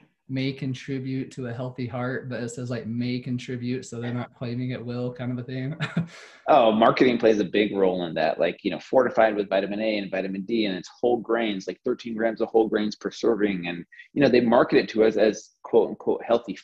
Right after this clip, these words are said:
Speaker 2: food. And I think that's the, that's the, the, the problem with our society is people get sucked into that. People are like, "Oh yeah, I'm eating Cheerios, which is heart healthy," right? And American Heart Association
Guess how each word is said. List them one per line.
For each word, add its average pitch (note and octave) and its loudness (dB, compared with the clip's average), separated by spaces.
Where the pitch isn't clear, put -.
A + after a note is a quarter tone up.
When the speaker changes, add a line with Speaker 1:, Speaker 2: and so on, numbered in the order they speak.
Speaker 2:
food. C3+ 2
And A#2 0
I A#2 0
think C3+ -2
that's A2+ 0
the, G#2 2
that's B2+ 2
the, - 0
the, F#2+ -4
the - -14
problem G#2 -6
with E2+ -2
our F#2 0
society A2+ -6
is F#2+ -6
people A#2 -8
get - -10
sucked - -6
into C#3 -6
that. - -8
People - -8
are - -2
like, F2+ 0
"Oh D3 6
yeah, A2+ 6
I'm F#2 -2
eating G#2 -2
Cheerios, A2+ 0
which - -14
is F2 -10
heart - 0
healthy," - -10
right? G#2 0
And E2 -4
American F2+ -6
Heart A#2 2
Association E2+ -6